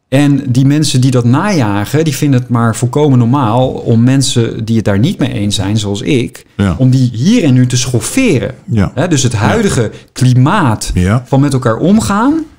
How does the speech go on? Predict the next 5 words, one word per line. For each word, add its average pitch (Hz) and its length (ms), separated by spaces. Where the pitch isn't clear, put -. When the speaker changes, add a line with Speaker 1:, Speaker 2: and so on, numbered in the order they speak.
Speaker 1:
mogen 151 420
we 117 100
gewoon 113 300
verzieken, 214 680
omdat 170 560